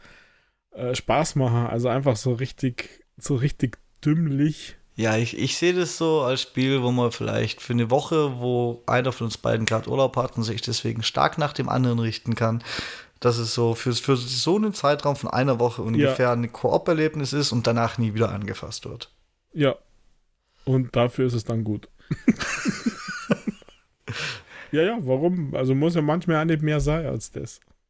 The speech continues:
Speaker 1: <laughs> Aber ich fand, diese, dieser Trailer ist lustig. Weil also diese Back-to-Future-Effekte, wo du mit dem Auto da quasi so zufährst und dann bist du plötzlich mitten in dieser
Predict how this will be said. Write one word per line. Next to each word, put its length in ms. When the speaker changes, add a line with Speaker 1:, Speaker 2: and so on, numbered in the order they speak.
Speaker 1:
<laughs> 840
Aber 160
ich 160
fand, 320
diese, 200
dieser 480
Trailer 340
ist 160
lustig. 480
Weil 140
also 180
diese 300
Back-to-Future-Effekte, 1300
wo 60
du 80
mit 120
dem 100
Auto 360
da 160
quasi 420
so 160
zufährst 680
und 100
dann 100
bist 160
du 60
plötzlich 640
mitten 340
in 180
dieser 500